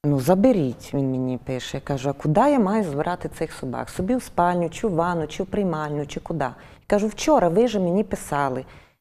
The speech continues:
що розмноження собак, то є природній процес. То, що я кажу, стерилізацію, к-, сказала вам дуже погано,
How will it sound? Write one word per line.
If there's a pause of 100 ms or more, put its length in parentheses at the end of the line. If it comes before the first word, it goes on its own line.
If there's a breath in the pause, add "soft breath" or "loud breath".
(120)
що
розмноження
собак,
то
є
природній
процес.
То,
що
я
кажу,
стерилізацію,
к-,
сказала
вам
дуже
погано,